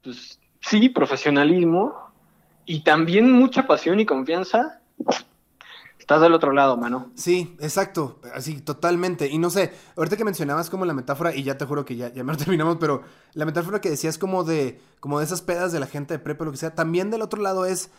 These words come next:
Speaker 2: la confianza que está, para la gente que sepa, la confianza que está dentro de Ruby Tates como banda, tanto de Ruby Tates como empresa, o sea, toda la gente que está alrededor de Ruby Tates, siento que todos confiamos en todos de la manera que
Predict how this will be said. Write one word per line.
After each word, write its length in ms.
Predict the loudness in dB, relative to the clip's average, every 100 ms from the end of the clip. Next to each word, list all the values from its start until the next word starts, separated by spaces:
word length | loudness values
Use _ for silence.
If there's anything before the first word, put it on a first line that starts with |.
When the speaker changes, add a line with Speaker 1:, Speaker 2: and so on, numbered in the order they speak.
| _ _ _
Speaker 2:
la 220 | -8 -6
confianza 520 | -2 -2 -2 -4 -4 -4
que 100 | -6
está, 380 | -4 -6 -4
para 220 | -4 -4 -6
la 160 | -14
gente 260 | -12 -10 -10
que 100 | -6
sepa, 280 | -4 -2 -2
la 120 | -2
confianza 340 | -4 -6 -6
que 80 | -6
está 380 | -6 -4 -4 -6 -14 _ _
dentro 400 | -6 -6 -4 -2
de 80 | -2
Ruby 240 | 0 -2 -2
Tates 280 | -2 -2
como 240 | -2 -4 0
banda, 360 | 0 0 -4
tanto 260 | -6 -6 -4
de 80 | -4
Ruby 220 | -2 -2
Tates 260 | -4 -8 -6
como 380 | -6 -4 -6 -6
empresa, 680 | -6 -4 -4 -4 -6 -8 -14
o 80 | -14
sea, 120 | -8
toda 140 | -6 -6
la 80 |
gente 240 | -6 -6 -8
que 60 |
está 120 | -6 -4
alrededor 440 | -2 -2 0 0
de 60 | -2
Ruby 180 | -2 -4
Tates, 360 | -6 -6 -10 -18 _ _ -20 _ _ _
siento 340 | -4 -2 -2
que 100 | -2
todos 300 | -2 0 0
confiamos 440 | -2 -4 -4 -4 -2
en 120 | -4
todos 300 | -4 -2 0
de 80 | 0
la 100 | -2
manera 460 | -4 -4 -4 -4 -4
que 460 | -4 -2 -2 -8